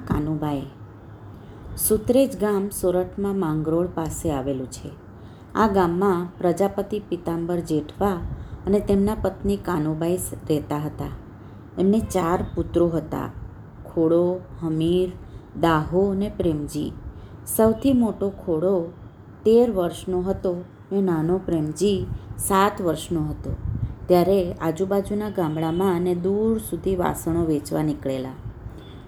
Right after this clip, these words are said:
આ પરિવારને ભગવાન સ્વામિનારાયણનો યોગ રસ્તામાં જ થઈ ગયો હતો. તે વખતે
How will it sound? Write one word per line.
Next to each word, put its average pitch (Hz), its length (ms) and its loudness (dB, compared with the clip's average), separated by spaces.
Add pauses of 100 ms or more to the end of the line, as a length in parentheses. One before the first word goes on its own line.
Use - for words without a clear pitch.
(220)
આ 208 260 8
પરિવારને 190 840 2 (680)
ભગવાન 180 420 4
સ્વામિનારાયણનો 170 840 2
યોગ 165 440 4
રસ્તામાં 175 680 0
જ 190 40 -4 (180)
થઈ 156 160 2
ગયો 131 200 2
હતો. - 280 -8 (680)
તે 202 120 8
વખતે 190 500 2